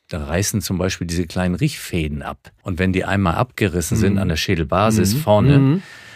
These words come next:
Speaker 1: ähm, wo ich da oben sagte, da ist diese
Speaker 2: Mhm.
Speaker 1: Riechrinne,
Speaker 2: Mhm.
Speaker 1: ähm, das kriegst du nicht mehr repariert. So, und das ist
Speaker 2: Mhm.
Speaker 1: natürlich lebenslang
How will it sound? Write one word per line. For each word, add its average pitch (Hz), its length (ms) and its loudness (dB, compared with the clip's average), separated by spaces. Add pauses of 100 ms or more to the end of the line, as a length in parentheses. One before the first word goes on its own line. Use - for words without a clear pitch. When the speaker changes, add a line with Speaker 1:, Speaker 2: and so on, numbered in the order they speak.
(140)
Speaker 1:
ähm, 87 240 -4
wo 87 120 0
ich 82 80 -4
da 90 140 -2
oben 92 240 0
sagte, 95 320 0
da 80 100 0
ist 80 120 -6
diese 107 240 2
Speaker 2:
Mhm. 98 60 2
Speaker 1:
Riechrinne, 110 580 0 (140)
Speaker 2:
Mhm. 104 420 -2
Speaker 1:
ähm, 87 340 0
das - 160 -2
kriegst - 260 -6
du 98 40 -2
nicht 92 240 -4
mehr 98 140 -4
repariert. 92 680 -4
So, 90 200 -4
und 78 220 -10
das 95 180 0
ist 113 180 -2
Speaker 2:
Mhm. 123 40 -2
Speaker 1:
natürlich 123 720 2
lebenslang 123 760 0